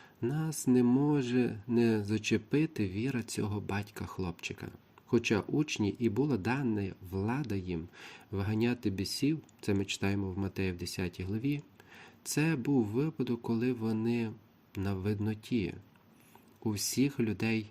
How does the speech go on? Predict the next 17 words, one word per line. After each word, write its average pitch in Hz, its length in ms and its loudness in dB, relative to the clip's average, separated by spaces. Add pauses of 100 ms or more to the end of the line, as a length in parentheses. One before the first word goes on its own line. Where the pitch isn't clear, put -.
(120)
на 101 160 -2
виду, 98 440 -4 (1000)
зазнали 98 640 -2 (140)
невдачі. 101 680 -6 (680)
Батько 139 440 0
хлопчика 127 580 2
ні 113 140 6
на 101 140 2
мить 117 360 -2
не 98 100 -2
сумнівається 98 760 -4
в 95 60 -4
силі 120 420 -2
і 107 100 -6
владі 92 360 -4
Ісуса 117 400 -8
Христа. - 460 -10